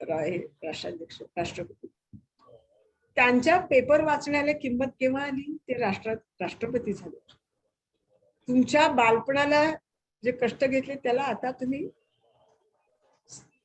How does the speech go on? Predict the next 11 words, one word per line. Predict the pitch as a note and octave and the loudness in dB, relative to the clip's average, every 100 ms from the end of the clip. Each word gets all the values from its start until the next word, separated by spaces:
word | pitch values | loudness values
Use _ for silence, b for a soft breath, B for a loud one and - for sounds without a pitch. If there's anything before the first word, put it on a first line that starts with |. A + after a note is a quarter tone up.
| _ _ - | _ _ -2
तिथे | G3+ B3+ | 0 2
पोहोचल्याशिवाय | D4+ D4+ C#4+ D4 D4 D4+ D4+ C#4+ C4+ E4 | 2 4 2 2 4 4 2 2 4 2
त्या | E4+ | 2
बालपणातल्या | C#4 B3 A#3 A#3 B3 A#3+ C4 B3+ | -2 2 0 0 -4 -4 -6 -4
कष्टांची | G3+ - G#3 G3+ A3 | -6 -2 -2 -2 -4
किंमत | G3 F#3 F#3 - | -4 -4 -6 -6
कळणार. | D3 - - _ _ _ _ _ _ _ A3 | -6 -6 -10 _ _ _ _ _ _ _ 4
लोकांना | A#3 A#3 C4 C#4+ D4+ D#4 | 4 6 2 4 2 2
तुम्ही | C4 B3+ C#4+ | 0 0 0
काय | C#4 B3 D4+ | 0 2 2
करता, | D4+ A#3+ G#3 A3 | 2 -2 0 -2